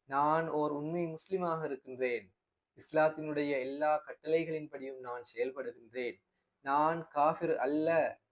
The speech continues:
என்று மிகவும் தெளிவான முறையிலே தன்னுடைய கொள்கைகளை அன்னார் விளக்கி கூறியிருக்கின்றார்கள். இது பற்றி இன்று நான் உங்கள் முன்னிலையிலே அன்னாருடைய ஒரு நூலிலிருந்து ஒரு கூற்றை முன்வைக்கின்றேன். இது அதனுடைய தமிழ் மொழியாக்கமா.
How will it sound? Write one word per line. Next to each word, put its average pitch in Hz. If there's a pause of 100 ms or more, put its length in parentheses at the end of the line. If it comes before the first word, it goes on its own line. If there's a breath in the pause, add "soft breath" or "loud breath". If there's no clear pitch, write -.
(180)
என்று 147
மிகவும் 185
தெளிவான 156
முறையிலே 127
தன்னுடைய 127
கொள்கைகளை 143 (320)
அன்னார் 131
விளக்கி 147
கூறியிருக்கின்றார்கள். 120 (300)
இது 160
பற்றி 175
இன்று 156
நான் 147
உங்கள் 143
முன்னிலையிலே 135 (120)
அன்னாருடைய 131 (220)
ஒரு 131
நூலிலிருந்து 135
ஒரு 127
கூற்றை 135
முன்வைக்கின்றேன். 127
இது 151
அதனுடைய 131
தமிழ் 143
மொழியாக்கமா. 120